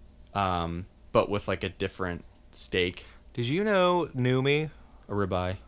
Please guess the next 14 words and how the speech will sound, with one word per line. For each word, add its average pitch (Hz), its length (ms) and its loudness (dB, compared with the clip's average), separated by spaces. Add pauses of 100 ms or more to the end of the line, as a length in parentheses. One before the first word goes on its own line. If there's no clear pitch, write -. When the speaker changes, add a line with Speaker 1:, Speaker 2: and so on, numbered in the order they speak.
(800)
Speaker 2:
Rapach. - 640 -4
Speaker 1:
Rapach. - 640 0 (720)
Speaker 2:
Which 117 180 -4
is, - 280 -4 (140)
if 104 180 -4
she 123 120 -2
was 101 140 -2
Hispanic, 113 460 0
probably 95 300 -4
how 92 80 -4
you'd 98 140 -2
Speaker 1:
Yeah. 101 100 0
Speaker 2:
say 95 140 -6
it, - 120 -14